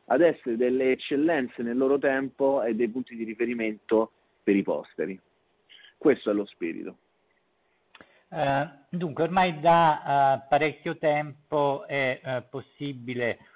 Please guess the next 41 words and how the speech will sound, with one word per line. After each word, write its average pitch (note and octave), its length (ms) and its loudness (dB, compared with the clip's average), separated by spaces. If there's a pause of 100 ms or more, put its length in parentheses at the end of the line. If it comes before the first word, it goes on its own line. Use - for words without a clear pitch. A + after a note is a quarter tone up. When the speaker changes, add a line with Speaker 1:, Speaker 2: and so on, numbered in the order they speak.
(140)
Speaker 2:
oltre C3+ 280 -6
ad A2+ 100 -8
acquistare B2 480 -2
il A#2 80 -2
primato B2 600 -4
in A2 100 -10
edicola G#2+ 480 -10
in G2 80 -8
formato G#2 380 -10
cartaceo G2+ 560 -4
o - 20 -10
riceverlo B2+ 440 -12
a - 100 -12
casa, A2+ 600 -2 (320)
anche A#2+ 680 -2
acquistarlo A#2+ 1160 -4
in A2+ 460 -10
formato A2+ 560 -4
digitale, A#2 800 0
e A2 120 -10
da G#2 140 -4
quest'anno, G#2+ 680 -4
anche G2 420 -6
se - 60 -16
non G2 120 -14
vado G2+ 180 -6
errato, G2+ 320 -4
di G2 120 -16
fare G2 260 -8
l'abbonamento F#2+ 800 -10
al, G2 220 -6
eh, G2 760 -8
formato, G2+ 1120 -6
formato G#2+ 360 -8
digitale. G#2 580 -2
Ora, A#2 340 0
<clears throat> B2+ 300 2
per G2 160 -4
chi - 80 -4
ascolta, A2+ 400 -6
chiariamo G#2 640 -2